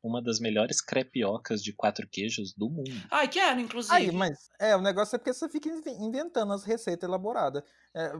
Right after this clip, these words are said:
Speaker 3: pra mim, não. Eu, eu, você, é, um ovo, um, um atai-, um, um taio de queijo e uma pitada de sal, tá pronto.
Speaker 2: É, é que a gente vai pro matar fome, né, Henrique?
Speaker 3: É, ué, a gente não vai pra
Speaker 2: A gente vai no matar fome.
Speaker 3: É, não tem um, um, um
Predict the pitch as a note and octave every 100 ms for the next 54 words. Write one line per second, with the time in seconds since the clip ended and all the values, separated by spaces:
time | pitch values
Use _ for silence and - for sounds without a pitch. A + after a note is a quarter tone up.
0 | - A3 A#3 E4+ A4 A3+ E3+ E3 D#3 D3+
1 | D#3+ _ _ - F#3 F3 - - E3+ -
2 | G3+ C#4 D4+ F#3+ F#3 A3 B3+ E4 A3+ A3+
3 | A#3 F3+ G3 G#3+ G#3 G3 - F#3 E3 F#3
4 | - A3 A#3+ B3+ F3+ - G#3+ G#3+ D#4+ -
5 | - _ G#4 G#4+ A4 G#4+ D#4+ - - C4+
6 | A3+ - - D4 G#3+ - _ - - A#3+
7 | B3 A#3 A3+ G#3+ A3+ A#3 A#3 C4+ B3 C#4
8 | - G3 A3+ G#3+ G#3 F3 C#3 - - -
9 | - G4+ A3+ G#3 C#3 D3 C#3+ F3 C4+ G#4+
10 | G3+ E3 D3 B2 - _ - F#3+ F#3+ F#3+
11 | G#3 A3 A3+ C4+ C#4+ - F3+ G3 F3 C#3
12 | - F#4 E4+ G#3+ G#3 G#3 - A#3+ E4 C#4
13 | F3+ D3+ D3 D3+ C3+ G2 -